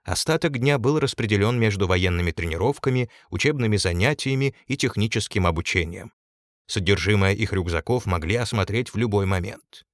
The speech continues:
Мальчики быстро привыкли работать в команде, поскольку так работалось гораздо легче, и за считанные дни превратились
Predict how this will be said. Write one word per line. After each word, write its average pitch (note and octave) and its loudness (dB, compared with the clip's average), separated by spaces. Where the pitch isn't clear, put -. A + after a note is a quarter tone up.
Мальчики D3+ 2
быстро D3+ 0
привыкли C3 0
работать A2 2
в - -14
команде, G2 0
поскольку F2+ -2
так A2 0
работалось F2+ -2
гораздо F2+ -2
легче, - -2
и E2+ -2
за E2+ 2
считанные G2+ 0
дни G2 0
превратились A2 -2